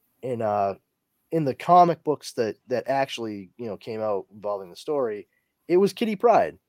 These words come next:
who brought Storm back from the brink. You know, it was, it was the fact that, um, Kitty fighting for Storm and Storm's love of, of Kitty and all of her friends, her, her, her family, um,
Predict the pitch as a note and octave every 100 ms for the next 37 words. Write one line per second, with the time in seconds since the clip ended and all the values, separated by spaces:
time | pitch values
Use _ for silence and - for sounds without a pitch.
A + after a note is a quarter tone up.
0 | _ _ - C#3+ B2 A2+ _ - B2+ A#2
1 | - _ _ _ _ - D#3 C3+ A#2+ B2+
2 | G2+ - _ _ A#2+ G#2+ G2 G#2+ D#2+ -
3 | _ F#2+ F2+ F#2 F#2 - G#2 G2+ G2 G2
4 | A2 G2 - F#2+ F#2+ _ _ _ _ _
5 | _ _ - G2+ F#2+ F2 - - A#2+ A#2+
6 | - B2+ B2 A2 A#2 - B2 G#2+ G#2+ G#2+
7 | G2+ F#2+ - - A#2 G#2+ G#2+ G2 F2+ G3+
8 | G#2 G#3+ G#3 - - G#2 _ B2 G#2+ G#2+
9 | G#2 F#2 G2+ G#2 G2+ - A#2+ A2+ G#2+ G2
10 | G#2 F2+ - G#2+ F#2+ G#2+ - A#2+ - -
11 | B2 D#3+ A3 F#3+ F3+ F#2+ _ _ _ _
12 | - G3 F#3+ F2+